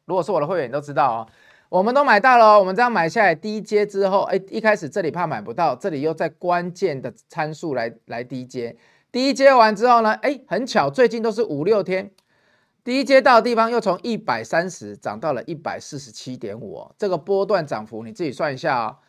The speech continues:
那我们今天有没有预挂？又是盘前预挂哦，八点三十五分就叫你挂好了，伸只手照近一点。对啊，一百三十的地方，我们一一四到一一四六预挂，所以是全部卖掉了，因为今天收盘的时候是收在一百四十七、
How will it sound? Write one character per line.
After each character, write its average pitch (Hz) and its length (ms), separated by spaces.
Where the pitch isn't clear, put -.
那 214 220
我 151 240
们 160 180
今 220 260
天 220 280
有 151 100
没 165 80
有 196 100
预 214 140
挂？ 175 460
又 208 180
是 208 160
盘 180 180
前 185 160
预 202 80
挂 190 260
哦， 170 40
八 196 220
点 160 200
三 185 200
十 170 100
五 151 160
分 165 180
就 170 120
叫 185 120
你 135 120
挂 139 260
好 107 140
了， 107 160
伸 131 120
只 143 120
手 123 120
照 127 140
近 120 180
一 123 60
点。 113 180
对 147 100
啊， 143 240
一 277 160
百 233 220
三 262 240
十 214 160
的 220 100
地 247 160
方， 226 180
我 208 80
们 196 160
一 233 160
一 240 40
四 226 200
到 214 160
一 214 180
一 - 20
四 208 240
六 196 180
预 202 80
挂， 175 320
所 180 140
以 175 40
是 180 120
全 165 260
部 180 100
卖 180 160
掉 147 280
了， 123 180
因 170 60
为 185 100
今 170 240
天 160 180
收 151 200
盘 123 160
的 110 80
时 131 120
候 123 60
是 131 100
收 135 140
在 117 120
一 139 100
百 107 120
四 113 200
十 110 80
七、 110 320